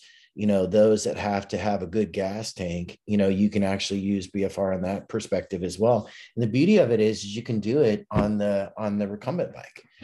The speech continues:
You know, so when I, I, I was playing, I was using an N of one. So I was using myself as a, as a test subject. Um, but I was, I was doing it, uh, you know, for a good thirty to forty minute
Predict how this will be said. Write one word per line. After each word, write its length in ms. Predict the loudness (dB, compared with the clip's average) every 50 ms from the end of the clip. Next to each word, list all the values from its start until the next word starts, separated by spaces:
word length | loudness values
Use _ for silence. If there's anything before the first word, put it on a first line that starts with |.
| -18 -18 -18 -20 -20 -10 -4
You 100 | 0 0
know, 160 | 2 2 2
so 300 | 2 4 6 6 6 6
when 160 | 4 2 2
I, 380 | 2 2 4 4 4 2 0 -2
I, 240 | 0 0 2 2 2
I 200 | 0 0 2 2 2
was 140 | 2 0
playing, 380 | -4 -6 -4 -2 -2 -2 -2 -4
I 100 | -4 -4
was 180 | -4 -6 -6 -8
using 400 | -6 -6 -6 -4 -4 -4 -4 -4
an 100 | -4 -4
N 200 | -4 -4 -2 -4
of 180 | -4 -6 -6
one. 340 | -4 -4 -4 -4 -6 -8 -12
So 180 | -8 -6 -4 -2
I 20 |
was 140 | -2 -2 -4
using 240 | -6 -4 -2 -2 -2
myself 480 | -2 -4 -4 0 2 2 2 2 0
as 160 | -4 -4 -2
a, 200 | -4 -4 -4 -6 -10 _ _ _ _ _ _ _ -6
as 160 | -6 -4 -4
a 60 | -4 -6
test 480 | -2 2 2 2 2 2 -2 -6 -4 -2
subject. 580 | 0 2 2 2 2 2 0 -2 -2 -4 -10 -18 -20 -20 _ _ _ _ _ _
Um, 360 | -2 0 0 2 2 2 0 2
but 160 | 2 4 4
I 140 | 6 6 6
was, 200 | 4 4 0 -4 0
I 100 | 2 2
was 180 | 4 2 2 -2
doing 280 | -4 -4 -2 0 0
it, 300 | 2 2 2 0 0 -4 -12 -16 _ -8
uh, 280 | -6 -4 -2 -2 -2 -2
you 140 | -2 0 0
know, 300 | 2 2 2 2 -2 -2 -8 _ _
for 520 | -10 -6 -2 0 2 4 4 2 2 -2 -4
a 80 | -6 -6
good 320 | -6 -2 0 0 0 0
thirty 420 | -2 -2 0 0 2 2 0 -2 -4
to 60 | -6
forty 300 | -8 -8 -6 -6 -4 -2
minute 440 | -2 -2 0 0 -2 -4 -6 -8 -14